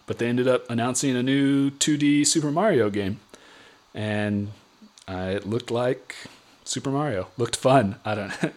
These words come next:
<laughs> not too much else to say. It looked very interesting. One of the things that they revealed was now Super Mario has the ability to turn into an elephant. And it was really interesting because in previous Super Mario games,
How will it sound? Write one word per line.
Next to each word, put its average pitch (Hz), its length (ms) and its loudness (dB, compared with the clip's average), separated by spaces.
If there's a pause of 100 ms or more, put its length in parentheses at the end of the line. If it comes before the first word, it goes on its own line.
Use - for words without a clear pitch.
<laughs> - 200 -14
not 123 160 -2
too - 80 -2
much 123 180 2
else 120 160 2
to - 60 -4
say. 123 240 2
It 127 80 0
looked 120 200 -2
very 117 280 2
interesting. 135 580 -2 (500)
One 139 140 4
of 143 80 8
the 135 80 8
things 139 260 2
that 123 120 0
they 123 140 6
revealed 110 440 4
was 113 220 2
now 113 460 2 (480)
Super 127 240 -4
Mario 110 360 4
has 107 220 0
the 104 80 0
ability 107 380 2
to 107 140 -2
turn 120 300 -2
into 104 640 0
an 95 140 -4
elephant. 135 640 -2 (540)
And 113 100 -2
it 113 40 0
was 104 140 0
really 151 220 6
interesting 113 480 0
because 98 760 -2
in 98 240 -4
previous 165 560 2
Super 120 320 2
Mario 104 460 2
games, 90 540 -2